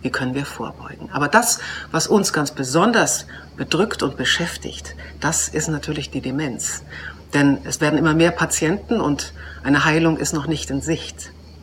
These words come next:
Deshalb der Podcast Zellfrisch. Ich darf mich mit spannenden Gästen über die jüngsten Forschungsergebnisse unterhalten zu verschiedenen Themen. Wie entsteht die Alzheimer-Demenz?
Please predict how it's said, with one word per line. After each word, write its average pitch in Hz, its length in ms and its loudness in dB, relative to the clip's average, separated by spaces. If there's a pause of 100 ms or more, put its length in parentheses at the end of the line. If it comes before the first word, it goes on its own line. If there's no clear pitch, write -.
Deshalb 170 500 6 (420)
der 131 100 2
Podcast - 840 -2 (260)
Zellfrisch. - 760 -4 (960)
Ich - 100 -4
darf 202 300 6
mich - 560 2
mit 156 160 0
spannenden 196 600 4
Gästen 175 540 2
über 139 240 2
die 139 160 -2
jüngsten - 380 2
Forschungsergebnisse 170 1040 0
unterhalten 139 480 0
zu - 120 -2
verschiedenen 185 500 2
Themen. - 280 -8 (260)
Wie 254 280 6
entsteht - 720 2 (160)
die - 100 -2
Alzheimer-Demenz? - 1160 -4